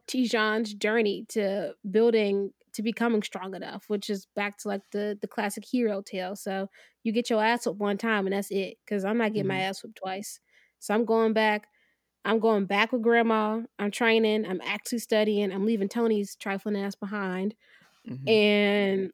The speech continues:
Speaker 1: we coming back and we whooping some ass for the last thirty minutes.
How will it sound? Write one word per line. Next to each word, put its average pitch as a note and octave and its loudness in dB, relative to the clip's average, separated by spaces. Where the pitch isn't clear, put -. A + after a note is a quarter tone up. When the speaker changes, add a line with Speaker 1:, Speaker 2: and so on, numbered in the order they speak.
Speaker 1:
we A#3 2
coming A3 4
back G#3 0
and G#3 2
we A#3 2
whooping A3+ -2
some A3 -2
ass A#3 -6
for A3+ 0
the G#3 2
last G3 0
thirty F#3+ 2
minutes. F3+ -6